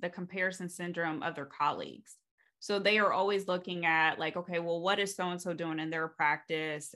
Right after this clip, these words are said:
And I think it's great to share information, but within the space, even based on where, like, I've had clients come to me being part of really large memberships.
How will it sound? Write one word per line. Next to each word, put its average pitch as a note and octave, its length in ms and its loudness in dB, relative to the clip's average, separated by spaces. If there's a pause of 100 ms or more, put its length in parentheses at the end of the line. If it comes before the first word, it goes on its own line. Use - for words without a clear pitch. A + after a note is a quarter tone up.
And D#3 600 -2
I E3+ 100 2
think G#3+ 220 -2
it's A3 160 -4
great F3+ 220 0
to D#3 80 -6
share E3 340 -2
information, A3 960 -2 (440)
but G3 600 6 (140)
within G#3+ 840 0
the F3+ 120 4
space, F#3 880 0 (420)
even A3+ 400 0
based G3+ 360 2
on F3 220 -4
where, E3+ 480 2
like, E3+ 100 -4
I've G#3 160 4
had G#3+ 160 0
clients F3+ 260 -2
come F3+ 200 -8
to F#3 140 -8
me E3 440 -4 (280)
being G3 260 -2
part F3+ 200 0
of E3 240 -2
really F#3+ 280 0
large F3 260 0
memberships. - 680 -6